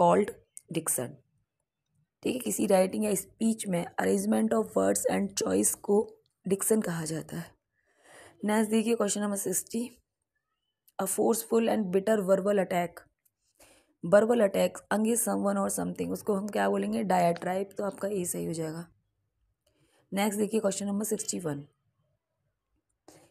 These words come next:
"A vowel sound in which the tongue change position", जिसमें जो हमारी टंग होती है ना, पोजीशन को चेंज करती है, "to produce the sound of two vowels",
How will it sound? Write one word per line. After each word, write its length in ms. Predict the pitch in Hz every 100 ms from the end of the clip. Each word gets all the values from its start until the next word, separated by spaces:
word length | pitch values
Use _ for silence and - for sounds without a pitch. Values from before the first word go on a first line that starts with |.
| _ -
"A 80 | 226
vowel 380 | 185 190 214 214
sound 300 | 190 156 147 147 - _ _ _ _ 208
in 80 | 214
which 420 | 202 220 - 196
the 320 | 190 185 185 -
tongue 240 | 196 220 220
change 400 | - 220 226 214 190
position", 460 | 170 170 175 175
जिसमें 520 | 185 208 220 240 226
जो 100 | 208
हमारी 220 | 220 208 214
टंग 240 | - 226
होती 220 | 220 208
है 60 | 214
ना, 80 | 233
पोजीशन 500 | 226 208 214 214 214
को 100 | 233
चेंज 320 | 214 196 180
करती 300 | 185 170 208
है, 100 | 208
"to 80 | 226
produce 460 | 202 196 185 220
the 200 | 214 214
sound 300 | 202 180 196
of 140 | 202 208 - 196
two 80 | 175
vowels", 380 | 165 165 165